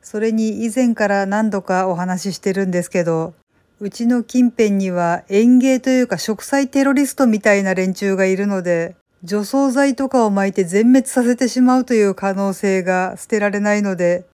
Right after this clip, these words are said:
本当にいつまで咲き続けてくれるのかものすごく心配です。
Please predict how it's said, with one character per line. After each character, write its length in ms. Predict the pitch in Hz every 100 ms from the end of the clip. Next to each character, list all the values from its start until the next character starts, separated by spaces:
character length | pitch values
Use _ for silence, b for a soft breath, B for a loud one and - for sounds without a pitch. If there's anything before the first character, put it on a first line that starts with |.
| _
本 280 | - 226 220
当 160 | 233 220
に 320 | 220 220 226
い 60 | 240
つ 140 | 285
ま 160 | 262 226
で 100 | 208
咲 260 | 214 202
き 40 | -
続 180 | 220
け 100 | 247
て 120 | 233 214
く 120 | 220
れ 120 | 208
る 80 | 214
の 120 | 208
か 120 | 208
も 180 | 208 254
の 140 | 262
す 120 | 269 269
ご 160 | 277
く 140 | 262 269
心 260 | - 226
配 200 | 208 208
で 140 | 202 202
す。 360 | 196 180 175